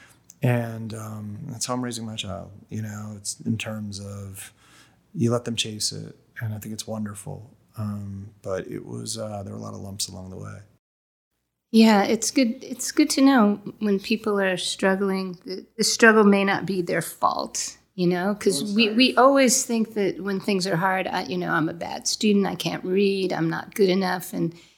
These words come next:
Speaker 2: to realize that some ways of thinking are not well suited for certain environments or systems.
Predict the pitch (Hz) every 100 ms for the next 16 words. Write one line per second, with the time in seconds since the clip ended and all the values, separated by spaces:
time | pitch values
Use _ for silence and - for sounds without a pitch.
0 | _ _ - 196 202 208 196 185 160 -
1 | 175 - _ - - - - 214 214 202
2 | - 196 214 202 190 175 262 247 240 202
3 | 190 196 190 190 196 185 - _ 202 185
4 | 180 - - 214 202 185 165 - 170 -
5 | 202 170 185 180 180 240 196 123 170 -
6 | - 202 - 277 233 - 185 202 -